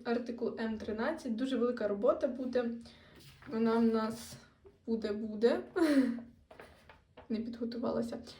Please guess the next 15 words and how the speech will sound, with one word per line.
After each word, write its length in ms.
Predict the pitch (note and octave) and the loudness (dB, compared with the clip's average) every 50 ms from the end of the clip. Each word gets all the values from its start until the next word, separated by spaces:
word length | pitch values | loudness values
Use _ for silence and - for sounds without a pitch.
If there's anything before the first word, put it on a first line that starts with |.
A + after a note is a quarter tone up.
| - - | -8 0
Тридцять 300 | - A3+ B3 A#3+ C4 A#3+ | 2 2 4 4 4 4
дев'ять 300 | A3+ A#3+ A#3+ A#3+ A3+ A3+ | 6 6 6 6 4 0
з 40 | - | 0
половиною 500 | - A#3+ A#3 A3+ A#3 D4+ F#4+ F4+ C#4+ A#3+ | 2 4 4 6 6 4 2 2 2 2
на 60 | A3+ | 2
п'ятдесят 580 | A3+ - A3 A3 B3 A#3 - C#4+ D4 D4 - - | 2 0 0 0 0 0 2 2 2 2 0 -4
шість 180 | C4+ C4+ - | -6 -6 -4
сантиметрів. 580 | - C4 B3 A#3 A#3 A#3 G#3+ G3+ G3+ G#3 B3 A3+ - - - | -2 -2 -2 -2 0 0 0 0 -2 -4 -6 -10 -10 -6 -2
Вона 200 | A3+ A3+ C#4 D4+ | 0 2 2 2
в 80 | D4 | 2
нас 240 | C4 B3+ - - - | 0 -2 -2 -4 -6
вишивається 460 | B3 A3+ - B3 A3+ C#4 D#4 - C#4 | -8 -6 -4 -2 -2 -2 -2 -2 -4
на 240 | A#3 G#3+ A3 C4 C4+ | -4 -2 -2 -2 -2
чотирнадцятому 800 | C4+ - - A#3 A3+ A3 G#3+ A3+ C4+ - - - A#3 A3 A3 G#3+ | -4 -4 -2 -2 -2 -2 -2 -4 -4 -6 -6 -6 -6 -4 -6 -6
каунті. 560 | - - G#3 G3+ G3 G3 G3+ A#3 - - - | -4 -2 0 0 0 -2 -2 -4 -6 -10 -12